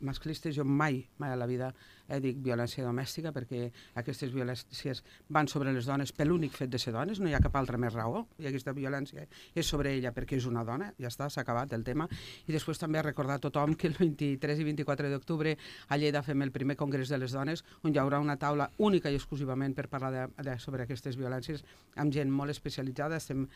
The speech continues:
els cartells ja pràcticament estan, estan acabats i jo convido a tothom, homes i dones, evidentment que es diu el primer congrés de dones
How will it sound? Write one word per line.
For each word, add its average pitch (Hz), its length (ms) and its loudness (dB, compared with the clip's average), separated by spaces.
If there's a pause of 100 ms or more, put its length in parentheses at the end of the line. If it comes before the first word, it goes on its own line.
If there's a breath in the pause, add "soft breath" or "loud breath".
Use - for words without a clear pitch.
(260 loud breath)
els 131 240 -4
cartells 131 320 -2
ja 139 100 0
pràcticament 135 540 0
estan, 131 340 -2 (340 loud breath)
estan 156 280 0
acabats 147 380 2
i 151 80 2
jo 135 100 0
convido 147 460 4
a 151 100 -2
tothom, 147 400 0
homes 165 280 6
i 147 80 2
dones, 143 360 2
evidentment 143 400 0
que 151 100 0
es 135 60 0
diu 143 100 4
el 135 80 -8
primer 139 280 2
congrés 135 360 0
de 139 120 0
dones 139 280 0